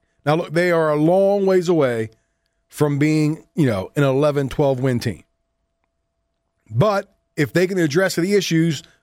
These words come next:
that John Keim mentioned in that little clip I played, you know, left tackle, uh, g-, a decent tight end, another decent tight end, whether they do it in the draft or they, or they bring somebody else over free agency,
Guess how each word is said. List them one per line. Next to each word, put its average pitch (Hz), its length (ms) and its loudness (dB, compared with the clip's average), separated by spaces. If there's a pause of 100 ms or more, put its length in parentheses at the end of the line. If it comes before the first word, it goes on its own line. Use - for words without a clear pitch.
that 143 220 0
John 165 300 0
Keim 170 340 0
mentioned 139 320 0
in 135 80 2
that 143 140 0
little 143 160 0
clip 170 240 -4
I 117 100 0
played, 117 380 -2 (260)
you 104 100 -6
know, 98 60 -2
left 110 280 -2
tackle, 175 520 0 (400)
uh, 80 220 -4
g-, 113 180 -2
a 113 100 -2
decent 131 360 -2
tight 127 220 0
end, 160 260 0
another 156 240 0
decent 143 360 -2
tight 147 220 0
end, 156 240 0 (600)
whether 143 200 0
they 131 80 0
do 147 220 2
it 147 60 -6
in 127 80 -8
the 123 100 -4
draft 160 440 0
or 143 60 -2
they, 127 140 -2
or 135 160 0
they 127 100 0
bring 147 220 -2
somebody 143 240 -2
else 151 180 -2
over 147 180 2
free 143 220 -2
agency, 170 520 0